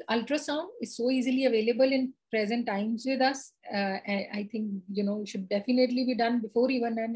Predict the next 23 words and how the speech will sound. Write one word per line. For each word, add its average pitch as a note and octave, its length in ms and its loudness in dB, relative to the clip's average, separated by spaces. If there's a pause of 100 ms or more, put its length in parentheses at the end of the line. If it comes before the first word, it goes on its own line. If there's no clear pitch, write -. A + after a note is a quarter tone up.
(120)
examination, G#3+ 1080 2 (160)
uh, F#3+ 300 -2
is G3+ 160 -8
to G3+ 100 -8
be G#3 120 -2 (100)
thought F3 260 -4
of, F3+ 120 -6 (400)
and B3+ 180 2
can C4 220 4
point A#3+ 400 0
towards, A3 580 -2 (380)
you G3+ 140 0
know, G3+ 260 0
outlet A#3 360 2
obstruction, A#3 760 -2
leiomyomas, A3 880 -2 (100)
ovarian G3+ 480 0
mass, G#3+ 360 -8
sometimes G3 420 -4
P G#3+ 100 -6
C B3 280 -4
O B3 40 -2
D, C#4 240 -4